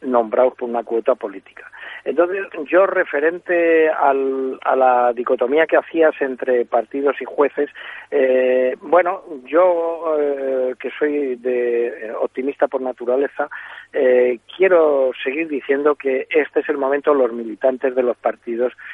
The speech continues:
de los militantes honrados. O sea, a mí no me cabe duda de que en los partidos puede haber gente honrada y bien intencionada, pero tiene que dar el alabonazo ya.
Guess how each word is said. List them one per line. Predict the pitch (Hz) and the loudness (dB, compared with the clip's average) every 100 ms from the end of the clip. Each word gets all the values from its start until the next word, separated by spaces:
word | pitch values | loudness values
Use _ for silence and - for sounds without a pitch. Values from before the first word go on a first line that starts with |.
| - - | -18 -18
de | 131 135 | 0 2
los | 131 127 | 2 0
militantes | 131 123 117 139 139 127 | -6 -6 -2 -2 -2 -6
honrados. | 113 98 95 - - - - _ | -8 -8 -8 -8 -14 -20 -20 _
O | 117 | -6
sea, | 120 | -2
a | 117 | -2
mí | 123 | -4
no | 127 | -6
me | 127 | -4
cabe | 123 127 123 | -2 0 0
duda | 139 143 156 - - | 0 4 2 2 -8
de | 127 120 | -8 -6
que | 117 143 156 170 | -4 0 0 0
en | - 123 120 | -4 -4 -2
los | 120 | -4
partidos | - 117 - 127 123 | -2 -4 -4 -4 -4
puede | - 123 120 | -4 -2 0
haber | 117 120 110 - - - | 0 -2 -4 -12 -14 -6
gente | 131 127 120 117 - | -2 -2 -2 -6 -4
honrada | 123 117 135 127 117 | -4 -2 2 2 2
y | |
bien | 127 135 | 0 -2
intencionada, | 123 131 117 131 135 135 147 - - - | -4 -6 -6 -6 -2 0 -2 -6 -18 -2
pero | 139 139 | 2 2
tiene | - 160 147 | 2 0 0
que | 127 | 2
dar | 120 113 | 0 0
el | 110 | -2
alabonazo | 110 110 113 117 110 120 - 127 120 | -2 -2 -2 -2 0 -2 -2 -6 -8
ya. | 113 - | -8 -10